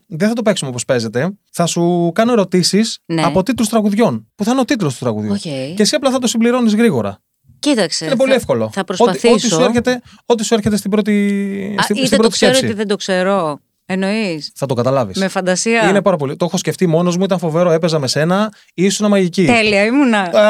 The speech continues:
Speaker 1: Ε, μαγικό
Speaker 2: Για να
Speaker 1: σου λέω,
Speaker 2: δούμε
Speaker 1: ναι,
Speaker 2: αν
Speaker 1: ναι.
Speaker 2: θα βγει το όνειρο πραγματικότητα.
Speaker 1: Ε, σε ποιον θα αφιέρωνες το ωραιότερο πλάσμα του κόσμου;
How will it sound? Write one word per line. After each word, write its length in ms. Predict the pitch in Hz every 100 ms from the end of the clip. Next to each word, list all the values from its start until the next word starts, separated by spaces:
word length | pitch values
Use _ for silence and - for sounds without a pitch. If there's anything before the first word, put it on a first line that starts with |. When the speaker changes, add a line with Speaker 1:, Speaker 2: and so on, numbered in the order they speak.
| 220
Speaker 1:
Ε, 40 | 214
μαγικό 240 | - 262
Speaker 2:
Για 80 | 254
να 60 | 285
Speaker 1:
σου 100 | 262
λέω, 120 | 262
Speaker 2:
δούμε 120 | 233
Speaker 1:
ναι, 60 | 220
Speaker 2:
αν 60 |
Speaker 1:
ναι. 60 | 233
Speaker 2:
θα 120 | 214
βγει 220 | 190 196
το 140 | 202 202
όνειρο 260 | 196 190
πραγματικότητα. 1000 | 196 196 170 220 - - 269 - - - -
Speaker 1:
Ε, 380 | 202 208 208
σε 200 | 185 -
ποιον 280 | 170 - 233
θα 100 | 220
αφιέρωνες 500 | 196 151 156 165 202
το 100 | 196
ωραιότερο 340 | 175 185 196 185
πλάσμα 300 | 185 185 180
του 80 | 165
κόσμου; 400 | 165 104 95